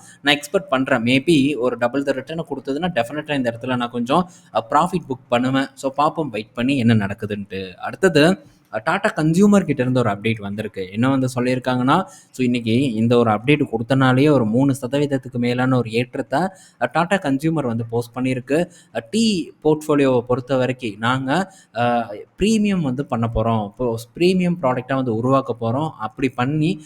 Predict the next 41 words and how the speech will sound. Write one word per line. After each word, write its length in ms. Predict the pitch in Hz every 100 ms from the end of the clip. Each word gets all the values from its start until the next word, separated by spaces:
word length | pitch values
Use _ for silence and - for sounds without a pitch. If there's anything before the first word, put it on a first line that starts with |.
| -
so 180 | - 170
எச் 200 | 165 202
யூ 100 | 247
எல் 120 | 208
வந்து 220 | 147 135
நாங்க 260 | 156 123 147
காலி 300 | 143 135 160
பண்ண 220 | 147 123 113
போறோம் 260 | 117 120 110
அப்படின்ட்டு 280 | 120 120 156
டாடா 280 | 127 127 135
கன்சியூமர் 480 | 113 123 139 165 131
வந்து 180 | 98 110 110
சொல்லியிருக்காங்க. 520 | 104 107 104 104 92 98
நடக்குமா 460 | 110 117 123 127
அப்படின்னு 220 | 113 120
கேட்டா, 440 | 117 117 139 185 - _ _
நடக்கிறதெல்லாம் 540 | 117 156 151 120 110 123
ரொம்ப 260 | 107 117
வந்து 200 | 110 104
கஷ்டம். 500 | - 104 - 139 160 - _
ஏன்னா, 300 | 120 143 135
இந்த 200 | 143 120
டீ 200 | - 190 175
பிராண்டை 320 | 123 131 139
பொறுத்த 300 | - 113 120
வரைக்கும் 300 | 113 113 135
எச் 260 | 110 - 143
யூ 120 | 139
எல் 20 |
வந்து 220 | 110 110
ரொம்பவே 520 | 117 110 127 135 175 - - -
ஸ்டேபிளா 560 | 110 - 151 160 160
இருக்காங்க. 400 | 127 117 120 101
But 120 | 117 113
overall 380 | 110 139 156
பெரிய 380 | 165 135 151 170 123
வால்யூம் 480 | 123 147 151 143 120
அப்படின்னு 140 | 127
நம்ம 220 | 131 117 117
பார்த்தோம்னா, 480 | 120 120 120 143